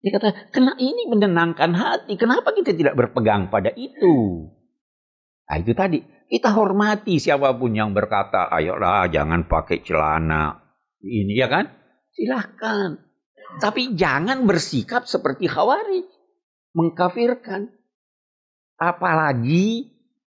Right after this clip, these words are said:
bisa jadi kita berbeda-beda, tetapi perbedaan-perbedaan itu sebenarnya masih dalam, eh, eh,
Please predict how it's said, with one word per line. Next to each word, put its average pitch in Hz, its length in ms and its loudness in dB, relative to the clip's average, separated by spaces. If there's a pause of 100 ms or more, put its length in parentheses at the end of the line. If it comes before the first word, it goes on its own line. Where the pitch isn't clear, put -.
(280)
bisa 185 400 2
jadi 220 440 2
kita 170 440 -2
berbeda-beda, 113 1500 2 (400)
tetapi 170 560 0
perbedaan-perbedaan 151 1800 0
itu 190 360 0 (320)
sebenarnya 165 960 2
masih 131 480 2
dalam, 135 640 0 (560)
eh, 135 160 -2
eh, 139 280 2